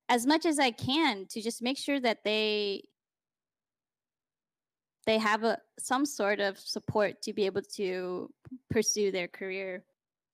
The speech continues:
And a lot of times there's, there's so many players in this industry, there's so many creators, so many influencers who just need a little bit of guidance. Like, they just need help from somebody who has their best interests,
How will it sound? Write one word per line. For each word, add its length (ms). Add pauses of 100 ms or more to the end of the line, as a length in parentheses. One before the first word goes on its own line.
And 160
a 20
lot 220
of 80
times 400
there's, 180 (220)
there's 200
so 300
many 220
players 480
in 80
this 160
industry, 340
there's 160
so 80
many 220 (220)
creators, 680
so 100
many 220
influencers 560
who 60
just 300
need 260
a 100
little 220
bit 120
of 160
guidance. 540 (100)
Like, 140
they 100
just 240
need 260
help 440
from 180
somebody 600 (560)
who 300
has 380
their 180
best 320
interests, 640